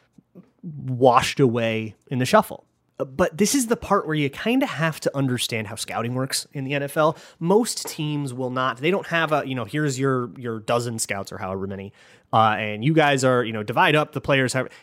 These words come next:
usually it's regional, um, and a lot of the scouting that you will see is, "All right, you have the whole Northeast, so you're gonna travel around to all the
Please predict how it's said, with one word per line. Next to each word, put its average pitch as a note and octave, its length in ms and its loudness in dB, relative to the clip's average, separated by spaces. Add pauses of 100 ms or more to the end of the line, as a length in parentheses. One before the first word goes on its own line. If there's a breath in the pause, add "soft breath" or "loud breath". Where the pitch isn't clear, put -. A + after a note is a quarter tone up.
usually C4+ 380 8
it's - 140 2
regional, D#3+ 520 0 (240)
um, A2+ 440 2
and B2+ 320 -2
a B2+ 80 -8
lot B2+ 460 0
of B2+ 440 2
the A#2+ 480 -4 (320 soft breath)
scouting C3+ 600 4
that A#2 180 -2
you B2 160 -6
will A2 140 -4
see B2 580 -2 (440)
is, B2+ 200 4
"All B2+ 120 4
right, A2 160 2
you D3 140 4
have D3+ 180 2
the C#3 80 4
whole C3 160 4
Northeast, A2 520 -4
so G#2+ 60 -10
you're B2+ 160 4
gonna D#3+ 100 6
travel C3+ 300 2
around B2 160 0
to A2+ 60 -4
all A#2 160 -2
the A#2+ 80 -4